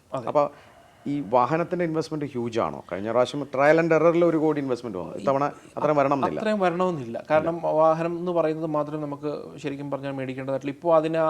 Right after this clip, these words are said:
Speaker 1: എങ്ങനെ ബിൽഡ് ചെയ്യണം, എ-, ഒരു എറർ വരാതെ എങ്ങനെ ബിൽഡ് ചെയ്യണം എന്നുള്ളത്
Speaker 2: റെസിപ്പി റെഡിയാണ്,
Speaker 1: എല്ലാ റെസിപ്പി
Speaker 2: ടീം റെഡി,
Speaker 1: സെറ്റാണ്.
Speaker 2: എല്ലാം റെഡിയാണ്.
Speaker 1: മാർക്കറ്റ് അറിയാം.
Speaker 2: അപ്പോൾ ലൈക്ക് മൈൻഡഡ് ആയിട്ടുള്ള ഇൻവെസ്റ്റേഴ്സ് വരികയാണെങ്കിൽ
Speaker 1: ഇൻവെസ്റ്റേഴ്സ് വരണം.
Speaker 2: അവർക്ക് റിട്ടേൺ കൊടുത്തുകൊണ്ട് താര കോഫിയുടെ ഭാഗമാവാൻ ഒരു ഓപ്പർച്യൂണിറ്റി
Speaker 1: ഓപ്പർ-
Speaker 2: താങ്കൾ സമൂഹത്തിന് മുന്നിൽ
Speaker 1: അതെ,
Speaker 2: വെക്കുകയാണ്.
Speaker 1: അതെ.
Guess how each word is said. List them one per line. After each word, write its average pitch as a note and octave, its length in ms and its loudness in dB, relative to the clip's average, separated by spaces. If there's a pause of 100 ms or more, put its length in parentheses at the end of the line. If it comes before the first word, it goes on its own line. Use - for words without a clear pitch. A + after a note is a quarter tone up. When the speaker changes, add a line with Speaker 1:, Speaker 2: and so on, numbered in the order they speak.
(140)
Speaker 1:
എങ്ങനെ D#3 300 -4
ബിൽഡ് C#3+ 280 -4
ചെയ്യണം, C#3+ 380 -2 (260)
എ-, C3+ 180 -2
ഒരു C#3+ 360 0 (120)
എറർ E3+ 320 -2
വരാതെ D#3+ 400 2
എങ്ങനെ D#3 200 -2
ബിൽഡ് C#3+ 240 -6
ചെയ്യണം D3 180 -2
എന്നുള്ളത് D3 240 0
Speaker 2:
റെസിപ്പി D#3 260 0
റെഡിയാണ്, B2 460 0
Speaker 1:
എല്ലാ D#3+ 180 2
റെസിപ്പി C#3+ 240 -2
Speaker 2:
ടീം C3+ 140 -2
റെഡി, B2 80 4
Speaker 1:
സെറ്റാണ്. A#2 200 2
Speaker 2:
എല്ലാം D#3 160 8
റെഡിയാണ്. F#2 400 0
Speaker 1:
മാർക്കറ്റ് D3 460 -2
അറിയാം. B2 300 -4 (160)
Speaker 2:
അപ്പോൾ A#2+ 200 0 (120)
ലൈക്ക് D3 260 4
മൈൻഡഡ് F#3 260 2
ആയിട്ടുള്ള D3 300 2
ഇൻവെസ്റ്റേഴ്സ് C3 600 -6
വരികയാണെങ്കിൽ G#2+ 280 -2
Speaker 1:
ഇൻവെസ്റ്റേഴ്സ് D3+ 420 -4
വരണം. A#2+ 220 0
Speaker 2:
അവർക്ക് C3 180 4
റിട്ടേൺ C3+ 320 -2
കൊടുത്തുകൊണ്ട് A2+ 480 -6 (260)
താര D3 160 10
കോഫിയുടെ C3 400 2
ഭാഗമാവാൻ A2+ 580 2
ഒരു C#3 80 2
ഓപ്പർച്യൂണിറ്റി D3+ 460 2
Speaker 1:
ഓപ്പർ- D#3+ 140 6
Speaker 2:
താങ്കൾ D3+ 120 4
സമൂഹത്തിന് C#3 380 0
മുന്നിൽ B2 180 -2
Speaker 1:
അതെ, G#2+ 80 2
Speaker 2:
വെക്കുകയാണ്. F#2 260 -4
Speaker 1:
അതെ. A#2+ 140 -10